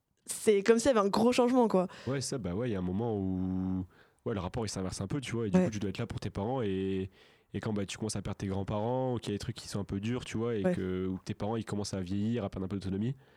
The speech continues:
Speaker 2: bah là, tu dis, bah ok, faut que, genre, le rapport, il s'échange. Et je pense que c'est, quand ce rapport s'échange, bah là, là, tu te dis, bah, enfin, je pense que c'est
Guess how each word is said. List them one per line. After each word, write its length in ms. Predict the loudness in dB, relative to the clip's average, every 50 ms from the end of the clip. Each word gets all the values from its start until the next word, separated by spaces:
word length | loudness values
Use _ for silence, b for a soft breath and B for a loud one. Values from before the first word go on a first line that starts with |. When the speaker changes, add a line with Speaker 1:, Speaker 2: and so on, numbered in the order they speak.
| b b b b b b _ -6
Speaker 2:
bah 60 | -6
là, 60 | -4
tu 120 | -4 -4
dis, 80 | -4 -2
bah 120 | -2 -2
ok, 160 | -4 -4 -6 -6
faut 160 | -8 -8 -8
que, 300 | -6 -4 -4 -2 -2 -2 -2 -4
genre, 180 | -4 -2 -2 -2
le 60 | -2
rapport, 280 | -4 -4 -4 -4 -4 -4
il 40 |
s'échange. 420 | -4 -6 -6 -6 -4 -4 -2 -2 -2
Et 40 | -4
je 60 | -4
pense 140 | -4 -4 -4
que 160 | -2 -2 -2
c'est, 180 | -2 -2 -2 -2 -4 -4 -6 B B B B B
quand 100 | -6 -4
ce 80 | -4 -2
rapport 240 | -4 -4 -4 -4 -4
s'échange, 360 | -4 -4 -2 -2 -2 -2 -2
bah 120 | -2 -2
là, 100 | -2 -2
là, 160 | -2 -2 -4
tu 140 | -4 -4 -6
te 40 | -6
dis, 120 | -4 -2
bah, 100 | -2 0 0 0 0 0 0 -2 -2
enfin, 260 | -2 -2 -4 -4 -6 -8 _ _ _ _
je 100 | -10 -6
pense 140 | -4 -4 -2
que 80 | -2 -2
c'est 220 | -2 -2 -4 -4